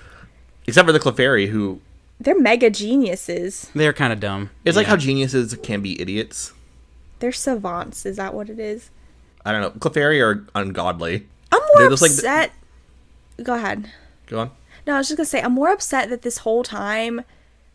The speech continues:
Speaker 2: I was certain that there was some other indication that Clefairies had something to do with outer space, but no, it was only just this first season, first couple seasons, where the writers just arbitrarily decided that they were space creatures.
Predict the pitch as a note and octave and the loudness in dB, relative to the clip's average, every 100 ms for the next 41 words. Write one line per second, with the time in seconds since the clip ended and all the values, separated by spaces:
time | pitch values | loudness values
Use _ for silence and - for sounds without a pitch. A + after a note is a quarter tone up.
0 | _ - B3+ C#4 - - A3+ A3+ - B3+ | _ 2 2 2 0 0 0 0 0 -2
1 | B3+ A3+ A3+ A3 A3 - A3 A#3 - G#3+ | 0 0 0 -2 -2 -2 -2 -2 -4 -4
2 | A3 G#3+ G#3+ G3 A3 G#3 - G3+ G#3+ A3 | -2 -2 -2 -4 -4 -6 -6 -6 -6 -6
3 | G#3 - G#3+ G#3+ G3+ G#3+ - G#3 - G#3 | -6 -10 -10 -4 -2 -2 -2 -8 -6 -4
4 | G#3+ G3+ G3 G#3 G3 G3+ G3 - F3+ A3 | -4 -4 -2 -2 -2 -4 -6 -4 -2 -2
5 | - G3+ G#3+ G3+ E3+ F#3+ G3 - A#3+ B3+ | -4 -4 -2 -2 0 -2 -2 0 0 2
6 | C4 A#3+ - A3 G#3+ - G#3+ A#3 - - | 0 -2 -6 -8 -8 -4 -2 -2 -4 -6
7 | - A3+ G#3 F3 E3 - - A#3+ - B3 | -6 -4 -4 -4 -6 -10 -4 -4 -4 -4
8 | A3 A#3 G#3+ G#3 G3 - - - A3 G#3 | -4 -4 -4 -6 -8 -14 -20 -2 0 0
9 | G3+ G#3 G#3+ G3+ - - G#3+ G#3+ - A3 | 2 2 2 -2 -8 -4 -2 -4 -4 -2
10 | G#3+ G#3 G3 G3 G3 F#3 F#3 F#3 F#3+ F3+ | -2 -4 -4 -2 0 -2 -4 -6 -4 -4
11 | F#3 - - F3+ - - G3 - - - | -6 -8 -6 -8 -8 -8 -8 -8 -10 -10